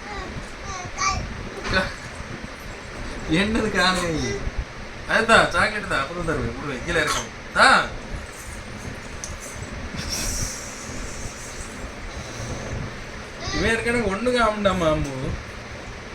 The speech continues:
அம்முக்குட்டி, வாங்க, அப்பா தூக்குறேன், வாங்க. வாங்க. வாங்க வாங்க. சரி, அக்கா தூக்குவா. அக்கா தூக்குமா.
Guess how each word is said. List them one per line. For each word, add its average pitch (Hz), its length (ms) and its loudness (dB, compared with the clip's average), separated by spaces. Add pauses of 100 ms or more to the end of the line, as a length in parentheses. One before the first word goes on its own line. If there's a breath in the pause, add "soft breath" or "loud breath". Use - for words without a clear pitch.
(520)
அம்முக்குட்டி, 220 300 -2 (240)
வாங்க, 214 220 8
அப்பா 214 140 2
தூக்குறேன், 214 360 4
வாங்க. 202 140 4 (1500)
வாங்க. 190 160 2 (1900)
வாங்க 170 220 0 (2500)
வாங்க. 202 280 2 (1600)
சரி, 185 180 6
அக்கா 151 160 8
தூக்குவா. 160 280 4 (220)
அக்கா 208 200 0
தூக்குமா. 220 280 -2